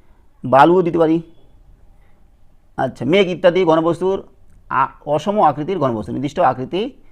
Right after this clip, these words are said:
আছে কিন্তু, মানে আকৃতি আছে কিন্তু নির্দিষ্ট আকৃতি নেই, ঠিক আছে, অসম আকৃতির ঘনবস্তু। সঠিক উত্তর বেছে খুঁজে লিখি আমাদের। কি বলেছে? ঘনক একটি বিশেষ ধরনের বেলন, শঙ্কু, আয়তঘন,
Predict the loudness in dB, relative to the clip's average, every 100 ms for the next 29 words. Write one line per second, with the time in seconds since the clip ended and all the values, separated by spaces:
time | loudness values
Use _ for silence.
0 | _ 2 2 0 -4 -6 -4 -6 -4 -6
1 | -4 -2 -2 0 0 0 0 -4 -4 -4
2 | -4 -4 -4 -6 -8 -12 -2 0 0 -4
3 | -20 _ -6 -6 -6 0 2 2 0 0
4 | -4 -12 -8 -6 -6 -10 -20 -20 _ -20
5 | -20 -20 -20 4 4 4 0 0 2 4
6 | 4 4 6 6 4 -6 -20 -20 -4 2
7 | 4 4 0 -2 -8 -6 2 4 6 6
8 | 4 -6 -20 -20 -20 -20 -20 -12 6 8
9 | 10 10 8 6 6 4 8 8 10 8
10 | 8 4 4 6 10 10 8 4 -8 -2
11 | 0 2 2 4 8 8 6 4 4 2